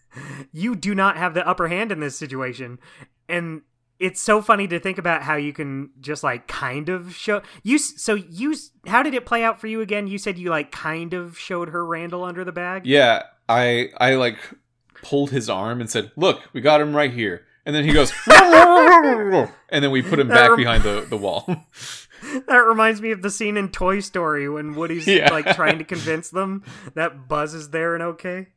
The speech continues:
Speaker 2: Yeah, it, it was a little, it, it, it wasn't actually funny in the moment, but, like, thinking back on that, that's, it's pretty cartoony.
Speaker 1: Yeah, it's so funny the way you described it, because it's like,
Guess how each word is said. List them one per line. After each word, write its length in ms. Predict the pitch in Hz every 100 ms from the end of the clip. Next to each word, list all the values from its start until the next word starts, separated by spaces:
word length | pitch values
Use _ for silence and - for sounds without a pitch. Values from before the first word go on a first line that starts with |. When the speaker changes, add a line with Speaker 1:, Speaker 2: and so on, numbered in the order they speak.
| _
Speaker 2:
Yeah, 180 | - 143
it, 120 | 143 147
it 60 | 202
was 100 | 190
a 60 |
little, 500 | 196 202 214 208 175
it, 140 | - - _
it, 160 | - 165
it 60 | 208 175
wasn't 320 | 277 233 -
actually 580 | 143 139 - 165 151 165
funny 400 | 160 170 185 185
in 220 | 160 151
the 80 | 139
moment, 400 | 131 151 160 -
but, 220 | 135 -
like, 220 | 123 113
thinking 360 | - 131 127 117
back 240 | 110 110
on 140 | 110 104
that, 280 | 101 101 -
that's, 300 | 131 120 -
it's 260 | - - -
pretty 240 | - 117
cartoony. 560 | 104 95 - 92 87 - _ _ _ _ _ _ _ - 139
Speaker 1:
Yeah, 120 | 226
it's 180 | 196 -
so 300 | - 226 226
funny 260 | 233 214
the 120 | 208 185
way 120 | 190
you 80 | 190
described 380 | 170 - 190
it, 100 | 185
because 260 | 151 180 175
it's 140 | 170
like, 240 | 180 160